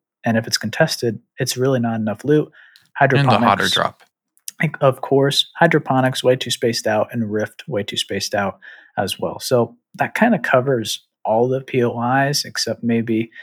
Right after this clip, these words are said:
Speaker 1: a few. Um, but those are kind of the reasons.
Speaker 2: How do you feel about the unnamed P O Is on this map?
Speaker 1: Yeah.
Speaker 2: Something we talk about a lot on, like, Kings and World's Edge is we really
Speaker 1: Mm-hmm.
Speaker 2: like some of these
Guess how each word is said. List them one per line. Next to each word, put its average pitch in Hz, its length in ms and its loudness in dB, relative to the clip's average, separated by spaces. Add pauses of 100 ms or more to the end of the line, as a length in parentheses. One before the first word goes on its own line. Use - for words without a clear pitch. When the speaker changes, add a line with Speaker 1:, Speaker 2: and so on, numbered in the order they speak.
(240)
Speaker 1:
a - 80 0
few. 135 480 -2 (400)
Um, 110 380 -4 (760)
but 113 100 0
those 160 220 2
are 175 40 -2
kind 180 140 -2
of 175 80 -2
the 143 80 0
reasons. 127 480 -4 (180)
Speaker 2:
How 180 180 6
do 208 100 6
you 220 180 4
feel 139 340 4
about 104 600 2
the 104 200 -2
unnamed 95 540 -2
P - 120 -6
O 92 120 0
Is - 240 -4
on 107 120 -6
this - 220 -6
map? - 240 -4
Speaker 1:
Yeah. - 140 -8
Speaker 2:
Something 156 280 2
we 131 100 4
talk 120 260 2
about 110 240 4
a 98 40 4
lot 95 260 4
on, 90 100 -4
like, - 180 -6
Kings 95 340 -2
and 92 140 -4
World's 90 240 -2
Edge 180 260 4
is 110 120 -4
we 123 80 0
really 123 200 4
Speaker 1:
Mm-hmm. 110 80 4
Speaker 2:
like 104 200 4
some 98 160 -2
of 95 120 -2
these 92 220 -4